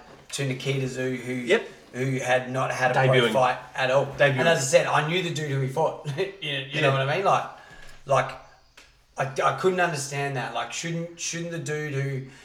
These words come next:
Speaker 1: represent Australia and stuff like that, be headlined on that.
Speaker 2: Hundred percent.
Speaker 1: Is the best
Speaker 2: And,
Speaker 1: fighter.
Speaker 2: and this is where, like,
Speaker 1: You know?
Speaker 2: where promoters are, we go back to the, the first bit we were talking about with the, the being a dickhead and all that sort of stuff.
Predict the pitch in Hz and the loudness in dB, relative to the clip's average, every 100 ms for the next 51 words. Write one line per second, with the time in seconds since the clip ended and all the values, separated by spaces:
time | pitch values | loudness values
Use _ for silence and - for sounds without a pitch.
0 | - - 147 - 147 143 143 131 - 131 | -20 0 2 2 0 -2 0 -4 -2 2
1 | 131 131 131 - 135 127 120 135 123 123 | 2 2 -2 -2 0 2 0 -2 -6 -4
2 | 131 139 135 131 127 123 123 330 - 262 | -2 0 0 0 -2 0 2 2 0 -2
3 | - - 135 135 143 139 - 139 139 139 | 2 2 2 2 4 4 4 4 6 6
4 | 135 131 139 165 180 202 151 156 147 139 | 4 2 2 2 2 0 2 4 4 4
5 | 139 143 127 131 127 - 143 135 139 127 | 2 2 4 4 2 2 2 2 2 6
6 | 131 139 131 - 123 117 113 113 - - | 6 6 2 0 2 4 4 0 -4 -18
7 | - 135 135 120 123 - 120 120 117 - | -10 -2 0 2 2 0 -8 -4 -4 -4
8 | 110 - 123 127 - 113 113 113 107 107 | -10 -10 -6 -4 -4 -6 -6 -6 -6 -4
9 | 107 - - - - _ _ _ _ _ | -6 -8 -16 -20 -20 _ _ _ _ _
10 | _ 117 120 117 120 107 117 104 123 117 | _ -12 -8 -8 -8 -6 -6 -6 -8 -8
11 | 120 110 110 110 120 135 123 - 98 - | -6 -6 -2 0 0 -2 -4 -2 -4 -6